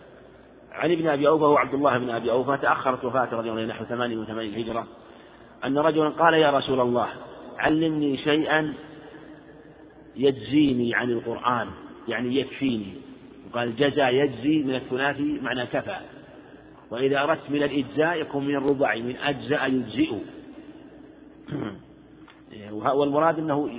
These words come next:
سؤاله عن شيء يكفيه من القرآن. قال: "قل سبحان الله والحمد لله ولا إله إلا الله والله أكبر". هذه الكلمات الأربع، الكلمات الأربع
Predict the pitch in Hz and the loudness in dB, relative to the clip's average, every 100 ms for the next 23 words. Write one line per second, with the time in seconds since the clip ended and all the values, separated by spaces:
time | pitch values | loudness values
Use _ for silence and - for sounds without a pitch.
0 | 104 - 143 147 135 117 135 151 147 151 | -10 -6 -4 0 0 0 0 -2 0 -2
1 | - - 160 98 - - - - 123 135 | -2 -2 -2 -4 -10 -18 -18 -12 -6 -4
2 | 123 120 123 135 - - - - - - | -2 -2 2 2 0 -10 -20 -20 -20 -20
3 | - - - - - - - - - 160 | -20 -20 -20 -20 -20 -20 -20 -12 2 6
4 | 160 165 180 - 135 139 139 131 127 110 | 6 6 2 2 -2 0 0 2 2 0
5 | - - - - - - - - - - | -2 -10 -16 -18 -20 -20 -20 -20 -20 -20
6 | - - - - 139 - 160 151 143 135 | -20 -20 -12 -6 -4 -2 -2 0 0 2
7 | 135 104 113 143 151 143 143 131 139 143 | 2 2 2 6 6 6 4 4 2 0
8 | 135 131 123 120 143 143 120 117 131 - | 0 0 0 0 2 4 2 2 -2 0
9 | 113 - - - - - - - - - | 0 0 -6 -16 -18 -18 -20 -20 -12 -2
10 | 151 156 143 147 139 131 123 120 139 117 | 0 2 0 0 2 2 0 0 0 2
11 | 110 98 - - - - - - - - | 0 -2 -4 -16 -18 -18 -20 -20 -20 -20
12 | - - - - - - - - 120 123 | -20 -20 -20 -20 -20 -20 -14 -6 -4 0
13 | 131 117 107 120 117 117 | -2 -2 -4 -2 -2 -4